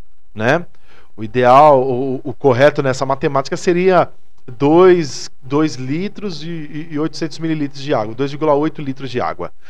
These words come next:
né? No meu caso, que eu peso, é, eu tô com cento e dez <laughs> quilos, né? Então, eu tenho que tomar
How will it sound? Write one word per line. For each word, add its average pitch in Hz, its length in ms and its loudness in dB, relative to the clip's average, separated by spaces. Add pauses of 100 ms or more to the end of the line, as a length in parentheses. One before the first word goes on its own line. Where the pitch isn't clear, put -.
(140)
né? 127 220 -2 (280)
No 127 80 -6
meu 180 160 4
caso, 175 640 2
que - 60 -10
eu 101 40 -6
peso, 113 580 -4 (560)
é, 113 260 -4
eu 113 60 -4
tô 123 140 -4
com 127 180 -8
cento 151 320 -6
e - 20 -10
dez 127 340 0
<laughs> - 40 -10
quilos, 147 640 -4 (180)
né? 120 120 -4
Então, 147 300 2 (180)
eu 131 100 -2
tenho 131 140 -4
que - 80 -8
tomar 139 600 2